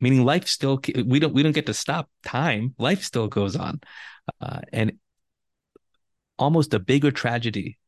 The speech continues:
than a person going through a trauma is if, if they don't find the help to then process that trauma and move forward, because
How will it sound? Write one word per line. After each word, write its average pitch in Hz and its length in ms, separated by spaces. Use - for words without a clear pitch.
than 110 100
a 107 60
person 107 400
going 107 260
through 107 200
a 104 40
trauma 113 480
is 107 560
if, - 240
if 107 120
they 110 80
don't 110 180
find 107 320
the 101 60
help 110 300
to - 100
then 98 160
process 104 480
that 104 140
trauma 104 400
and 110 140
move 98 160
forward, 110 480
because 107 380